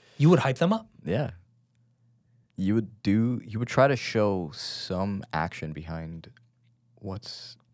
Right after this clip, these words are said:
Speaker 2: you know what I mean? Like, what, what this is about right now.
Speaker 1: Mm-hmm.
Speaker 2: Like, you tried to theme it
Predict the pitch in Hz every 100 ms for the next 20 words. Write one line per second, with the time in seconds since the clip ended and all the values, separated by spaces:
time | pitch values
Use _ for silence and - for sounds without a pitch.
0 | _ _ _ 98 95 90 90 98 - -
1 | 82 - _ _ _ _ - 95 - 95
2 | 92 82 82 82 - - - - _ 131
3 | 120 107 - _ _ _ _ _ _ _
4 | _ _ _ _ _ _ _ _ _ -
5 | 101 - 104 104 - - 98 90 - -
6 | - 101 95 85 -